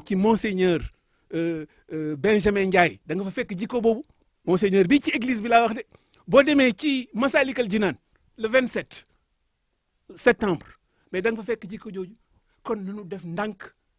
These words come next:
ni ko Sëñ Touba di waxee rek, muy vers numéro huit cent cinquante Masalikal Jinaan, nee na lépp loo gis muy ñaaw ci jikko nit rek, ragal ku la wax dëgg la ak bëgg ku la tagg. Mooy numéro huit cent cinquante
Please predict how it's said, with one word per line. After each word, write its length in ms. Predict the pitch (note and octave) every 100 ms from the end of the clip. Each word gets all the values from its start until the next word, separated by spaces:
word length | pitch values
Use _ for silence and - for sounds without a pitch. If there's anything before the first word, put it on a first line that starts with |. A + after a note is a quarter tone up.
| _ _ _ _ _
ni 80 | E3+
ko 120 | G#3+
Sëñ 280 | G3 G3+ F#3+
Touba 280 | F#3+ E3+ E3
di 80 | E3
waxee 260 | D#3 C#3+
rek, 120 | C3 - _ -
muy 180 | D3 D3
vers 300 | D3 D3+ C3 - - -
numéro 340 | E3+ E3+ E3
huit 160 | D3+ A#3+
cent 180 | - A#3+
cinquante 380 | A3 G3 F#3 D#3+
Masalikal 440 | F#3 G3+ F#3 D3+
Jinaan, 240 | C3+ B2+ F#3+ _ _ -
nee 240 | A3 C4
na 100 | A#3
lépp 340 | F3+ A3+ F4 C#4+
loo 260 | C4 B3+
gis 360 | F#3+ A3+ - - _ _ _ _ _ _ _ _ -
muy 300 | F3 B3 A#3+
ñaaw 420 | G#3 B3 A#3+ C#3+ -
ci 120 | A#3+
jikko 300 | A3 D#4 F#4
nit 200 | D4+ B3
rek, 220 | F3+ E3+ D#3+ _ _ _ _ _ _ _ -
ragal 300 | D3+ G3 G3
ku 80 | G#3
la 100 | G3
wax 140 | F#3+ D#3+
dëgg 240 | G#3 E3+
la 120 | F3+ G#3 - _
ak 100 | E3+
bëgg 280 | D3 E3 E3
ku 100 | -
la 100 | E3
tagg. 240 | D#3 D3+ G#2+ _ _ _ _ _ _ _ -
Mooy 280 | D3+ D#3 -
numéro 300 | D3+ E3 D3+
huit 140 | D3 F3
cent 160 | E3
cinquante 380 | D3+ C#3+ B2+ A2